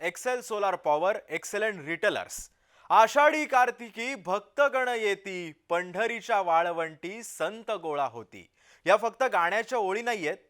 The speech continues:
तर प्रत्येक वारकऱ्याच्या मनातल्या भावना आहेत. महाराष्ट्राचं आराध्य दैवत पंढरपूरचा पांडुरंग, "युगे अठ्ठावीस विटेवरी उभा असा हा पंढरीचा राजा,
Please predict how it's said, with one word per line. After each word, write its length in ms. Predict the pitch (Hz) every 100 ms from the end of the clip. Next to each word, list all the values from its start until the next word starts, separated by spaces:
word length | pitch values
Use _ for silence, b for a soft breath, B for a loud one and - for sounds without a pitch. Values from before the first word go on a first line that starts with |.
| -
तर 100 | 147
प्रत्येक 540 | - 143 - - 185 160
वारकऱ्याच्या 800 | 117 120 131 160 170 165 175 156
मनातल्या 460 | 123 127 - 139
भावना 340 | 131 104 107 110
आहेत. 100 | - _ b b b
महाराष्ट्राचं 720 | 143 147 170 185 - 185 190
आराध्य 440 | 185 151 151 156 165
दैवत 320 | 143 139 170
पंढरपूरचा 720 | 175 143 135 147 143 139 -
पांडुरंग, 560 | 139 123 117 151 156 123 98 _ b b b
"युगे 240 | 220 254
अठ्ठावीस 680 | 269 247 - 269 269 277 277
विटेवरी 600 | 262 233 233 233 220 208
उभा 320 | 180 156 180
असा 400 | 214 165 - 170
हा 140 | 156
पंढरीचा 760 | 156 151 139 131 156 196 208 190
राजा, 360 | 127 110 110